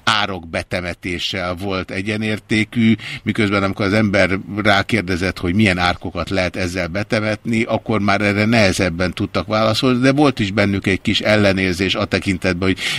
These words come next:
miért kérdezek én rá olyan dolgokra, amelyet ők kor-, korán se tudnak annyira jól elmondani, mint amennyire egyébként a bá-, békevágyukról vallanak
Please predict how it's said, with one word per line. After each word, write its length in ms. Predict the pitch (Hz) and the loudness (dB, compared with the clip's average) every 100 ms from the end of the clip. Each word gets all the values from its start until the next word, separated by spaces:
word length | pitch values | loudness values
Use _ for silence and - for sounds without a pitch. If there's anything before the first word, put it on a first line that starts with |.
| - | 2
miért 280 | 120 123 - | 4 4 2
kérdezek 560 | 110 90 90 95 90 | -2 -2 -2 -4 -4
én 160 | 101 95 | -2 0
rá 200 | 98 92 | 0 2
olyan 300 | 104 95 90 | 2 2 2
dolgokra, 800 | 95 101 107 98 110 104 104 107 | 0 0 0 0 2 4 6 6
amelyet 380 | 101 98 92 - | 4 4 2 0
ők 180 | 101 - | 0 6
kor-, 240 | 127 - - | 6 6 2
korán 340 | 123 117 98 | 4 4 2
se 180 | - 98 | -2 -6
tudnak 300 | 110 92 95 | -6 -6 -4
annyira 360 | 110 101 98 98 95 | 0 2 2 2 0
jól 320 | 98 98 98 | 2 2 0
elmondani, 680 | - 101 107 117 113 107 107 | 2 0 2 -2 0 0 0
mint 240 | 98 95 | -2 0
amennyire 500 | 95 98 95 98 95 | -2 0 -2 0 0
egyébként 500 | 92 90 90 - 87 | 0 0 0 0 -2
a 60 | 87 | -2
bá-, 320 | 85 87 92 - | 2 2 0 -4
békevágyukról 1000 | 101 117 - 90 90 90 90 85 95 82 | 0 0 2 0 2 0 -2 -8 -6 0
vallanak 520 | 98 101 90 92 | 2 2 2 0